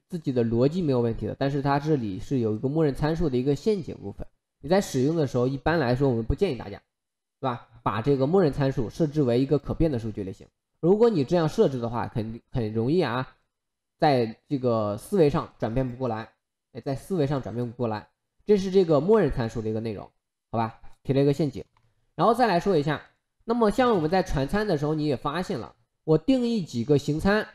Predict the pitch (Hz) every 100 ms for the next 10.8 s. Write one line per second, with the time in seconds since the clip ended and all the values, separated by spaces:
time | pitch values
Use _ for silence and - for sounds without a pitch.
0 | _ - 135 196 180 135 175 143 - 170
1 | - 120 127 160 214 135 117 120 117 -
2 | 131 160 165 - _ _ - 254 254 196
3 | 156 202 254 202 185 156 127 - 127 156
4 | 214 208 160 139 175 156 135 - 131 147
5 | - 131 - 156 190 196 175 _ _ _
6 | - 240 185 160 180 160 151 180 190 -
7 | _ _ - 208 254 214 160 151 131 127
8 | 151 190 165 160 147 - 131 135 139 165
9 | 185 151 170 175 185 120 135 - 175 180
10 | 131 - _ _ 117 104 120 110